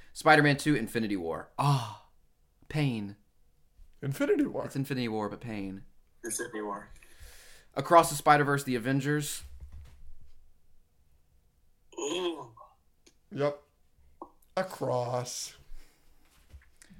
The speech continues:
Speaker 1: Fare thee well, The Avengers. That's okay.
Speaker 2: Are you voting off Across? 'Cause he might vote Avengers.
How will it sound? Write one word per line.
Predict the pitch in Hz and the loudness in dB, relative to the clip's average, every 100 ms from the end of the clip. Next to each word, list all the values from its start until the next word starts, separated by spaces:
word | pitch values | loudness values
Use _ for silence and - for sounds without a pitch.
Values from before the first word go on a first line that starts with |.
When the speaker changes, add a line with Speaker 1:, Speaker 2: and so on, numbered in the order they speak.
| - | -8
Speaker 1:
Fare | 127 127 | 0 2
thee | 127 | 2
well, | 120 113 107 | 2 4 2
The | 110 | 0
Avengers. | 104 107 107 107 - - - - - - - - - - | 0 -2 -4 -6 -8 -12 -14 -16 -16 -18 -20 -20 -20 -16
That's | - | -10
okay. | 107 - - - - | -8 -8 -10 -10 0
Speaker 2:
Are | 151 | 2
you | 151 185 285 | 4 6 10
voting | 285 311 330 | 12 12 12
off | 330 330 466 | 10 8 8
Across? | - 302 494 | 8 8 8
'Cause | 226 202 | 4 0
he | 269 | 2
might | 294 285 202 | 8 8 8
vote | 233 233 | 6 6
Avengers. | 254 294 277 - - | 4 2 -2 -10 -18